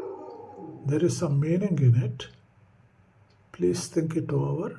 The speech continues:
Everything is possible. ఫ్లేమ్ బాయింట్గానే ఉండొచ్చు, ఒక యాభై మందికి జీ-, యాభై కుటుంబాలకి మన ద్వారా జీవితాన్ని ఇచ్చి జీవం, జీవనోపాధి కల్పించే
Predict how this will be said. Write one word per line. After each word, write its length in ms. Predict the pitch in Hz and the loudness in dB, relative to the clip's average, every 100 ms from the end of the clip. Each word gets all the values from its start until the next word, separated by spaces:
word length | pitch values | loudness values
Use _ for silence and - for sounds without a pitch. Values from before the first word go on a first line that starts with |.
| 480 466 - - 311 - - - - - - 82 | 2 2 2 -4 -6 -10 -12 -16 -18 -16 -6 0
Everything 380 | 123 123 113 | 0 0 -2
is 100 | 92 | -2
possible. 720 | 85 - - 131 123 120 123 120 | -2 -4 -4 -4 0 4 4 4
ఫ్లేమ్ 380 | - 151 151 156 | 0 -4 -2 0
బాయింట్గానే 600 | 160 165 165 165 170 220 | 0 0 0 0 0 0
ఉండొచ్చు, 560 | 220 196 190 - 294 - - - - - 466 - - | -2 -4 -4 -2 -4 -6 -16 -20 -20 -2 0 0 -2
ఒక 120 | 185 175 | 0 2
యాభై 320 | 170 165 170 | 2 2 2
మందికి 600 | 165 170 190 190 185 214 - - - _ _ _ - | 0 -2 -4 -2 -2 -2 -6 -20 -20 _ _ _ -16
జీ-, 340 | 135 160 165 165 - - - 190 170 | -2 0 0 -2 -12 -16 -12 -6 -2
యాభై 220 | 160 156 | 0 0
కుటుంబాలకి 1080 | 156 135 202 190 - 90 - 208 302 - 151 | 0 0 0 0 0 0 0 -2 -2 -4 -4
మన 220 | 156 156 | -6 -2
ద్వారా 520 | 131 120 - 160 254 - - - - - _ _ _ _ 147 | 6 8 8 2 -4 -6 -14 -20 -20 -20 _ _ _ _ 0
జీవితాన్ని 840 | 123 123 175 190 202 185 170 160 | 2 4 4 4 4 4 4 2
ఇచ్చి 360 | 160 165 196 190 | 0 -2 -4 2
జీవం, 680 | 123 156 175 175 170 165 170 - 180 160 - - - - 165 | 6 8 8 6 2 -2 -6 -8 -10 -8 -8 -12 -20 -4 4
జీవనోపాధి 760 | 123 175 208 196 - 156 151 | 8 10 10 8 6 2 0
కల్పించే 720 | 147 139 123 147 - 220 294 | 0 0 0 -4 -2 -2 -4